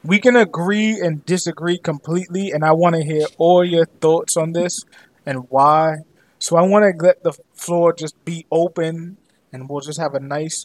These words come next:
open discussion. You know what I'm saying? What is wrong with this list? What is right with this list? Is this list horrible?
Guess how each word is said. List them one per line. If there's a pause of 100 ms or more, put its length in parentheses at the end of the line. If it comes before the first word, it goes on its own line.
open
discussion. (560)
You
know
what
I'm
saying?
What
is
wrong
with
this
list?
What
is
right
with
this
list? (540)
Is
this
list
horrible?